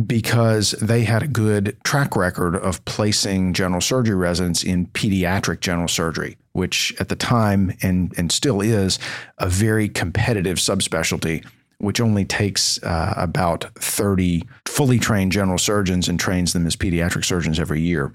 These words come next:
So that was the goal. And what I found when I was there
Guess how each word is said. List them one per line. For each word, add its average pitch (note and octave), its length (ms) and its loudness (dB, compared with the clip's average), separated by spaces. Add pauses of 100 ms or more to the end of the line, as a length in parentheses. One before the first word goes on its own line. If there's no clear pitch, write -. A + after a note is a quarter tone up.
(200)
So A#2 400 2 (400)
that D#3 240 0
was A2+ 140 0
the G2+ 80 2
goal. A2+ 440 2
And G#2+ 240 2
what A2+ 180 2
I G2 260 2 (160)
found C#3 460 2
when G2+ 120 2
I F#2 80 2
was F2 160 0
there G#2 400 2